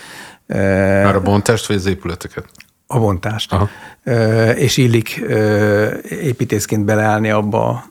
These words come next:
Speaker 1: a konfliktusba, hogy ezeket már pedig meg kell őrizni. Ö, hát nekem, engedtessék meg, hogy itt is a kánontól eltérő, ö, véleményem legyen. Ezzel a két épülettel, amiket most így, ö, szóba hoztam,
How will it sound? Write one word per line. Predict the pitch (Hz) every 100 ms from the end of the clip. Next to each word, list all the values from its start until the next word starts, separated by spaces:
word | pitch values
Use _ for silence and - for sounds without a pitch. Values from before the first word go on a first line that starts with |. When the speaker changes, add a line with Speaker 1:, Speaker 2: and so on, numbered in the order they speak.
| -
Speaker 1:
a | 120 107 104 107 131 -
konfliktusba, | - 110 101 107 107 107
hogy | 107
ezeket | 107 107 104
már | 113 107
pedig | 107 110
meg | 107
kell | 104 101
őrizni. | 107 127 135 139 - - - - - - -
Ö, | - 104 101 104 104 123 - _
hát | - 170
nekem, | 147 143 - 196 -
engedtessék | 151 127 117 120 127
meg, | 120
hogy | 117
itt | 123 123
is | 104
a | 110 107 - - -
kánontól | - 117 107 101 110
eltérő, | 104 110 107 104 104 - - - _ -
ö, | 160 113 110 104 104 104
véleményem | 107 110 110 110
legyen. | 110 117 123 139 - _ _ _ _
Ezzel | - 117 120
a |
két | 113 131 123
épülettel, | 117 113 107 110
amiket | 107 107 107
most | 110 -
így, | 104 117 -
ö, | 127 113 110
szóba | 104 110 107
hoztam, | 113 113 - 127 127